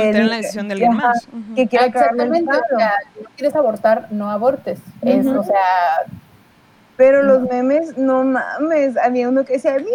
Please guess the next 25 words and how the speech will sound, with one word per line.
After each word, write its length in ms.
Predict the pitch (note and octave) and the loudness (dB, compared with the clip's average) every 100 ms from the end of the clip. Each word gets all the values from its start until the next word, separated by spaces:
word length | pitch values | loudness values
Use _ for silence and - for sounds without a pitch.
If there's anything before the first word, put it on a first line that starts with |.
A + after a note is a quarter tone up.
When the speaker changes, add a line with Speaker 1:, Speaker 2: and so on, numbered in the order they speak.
| B4+ | -4
Speaker 2:
piernita", 880 | A#4 A4+ G#4 A#4 A#4+ A4+ G4 D#4+ - | -4 -4 -6 -6 -6 -4 -2 -2 -2
y 160 | C#4+ E4+ | -4 0
la 240 | E4+ E4 - | 2 2 0
culpa 380 | F#4 F#4 G4 G4 | -6 -4 -2 -2
no 160 | F#4+ | 0
era 300 | F4+ E4 D4+ | 2 2 2
mía 240 | D4 E4+ F4+ | 0 2 0
de 100 | E4+ | 2
dónde 320 | C#4 C4+ C#4+ | 0 2 0
cogías, 640 | C4 C#4+ - E4 E4+ - | 2 0 0 0 0 -4
<laughs> 540 | - D4+ A#4+ B4+ D#4+ D4+ | -4 -4 -4 -6 -6 -2
que 120 | C4+ | 0
no 160 | B3+ C#4 | 0 0
te 160 | E4 | -2
cuidabas. 480 | C#4 D4 D#4+ D4 A#3 - - - F#3+ - - | 0 0 0 -2 -4 -6 -16 -12 -12 -10 -6
Speaker 1:
Pendejadas 840 | A3+ A3 A#3 C#4+ D4+ C#4+ - - | -4 -2 0 2 2 0 0 2
Speaker 2:
Y 40 | C#4 | 2
dice, 120 | C#4+ | 2
"El 40 | |
Speaker 1:
que 60 | C#4 C#4+ | 0 0
Speaker 2:
asesino 460 | A3 E4+ F4+ E4 | 0 -2 0 2
eres 340 | D4+ E4+ F4 C#4+ | 2 0 -4 -6
tú", 220 | E4+ D4+ | -4 -2
pero 260 | D#4+ D4 C4 | 2 2 4
güey, 340 | C#4+ D#4+ C4+ | 2 2 -2